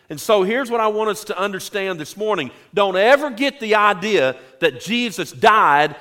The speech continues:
to save you from hell. Now let that sink in for a minute.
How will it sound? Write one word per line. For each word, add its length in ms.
to 120
save 520
you 220
from 220
hell. 420
Now 80
let 220
that 140
sink 340
in 140
for 140
a 40
minute. 380